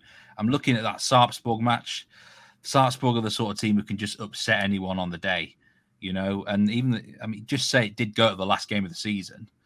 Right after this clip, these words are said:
Viking Rosenborg. Rosenborg are always the sort of side who are up for it as well. But, yeah,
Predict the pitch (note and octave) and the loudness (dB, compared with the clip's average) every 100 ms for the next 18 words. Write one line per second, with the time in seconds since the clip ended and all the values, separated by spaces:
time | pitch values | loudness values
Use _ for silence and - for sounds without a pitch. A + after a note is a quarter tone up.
0 | _ _ _ _ G#2 G2+ G2 F2+ F#2+ F#2 | _ _ _ _ -4 -2 -2 -2 -2 -4
1 | F2 F2 G#2+ G#2+ G2 F#2 F2+ F#2 F#2 F2 | -6 -6 -4 -4 -2 -2 -4 -2 -4 -6
2 | F2 F#2 - - F2+ F2 F2 F2 F2+ - | -8 -10 -8 -4 -2 -2 -6 -8 -10 -14
3 | - - - G2 F#2+ F2+ D#2+ - G#2+ G2+ | -16 -16 -20 -14 -6 -4 -4 -8 -8 -8
4 | _ _ _ _ _ _ _ _ _ _ | _ _ _ _ _ _ _ _ _ _
5 | _ _ - | _ _ -16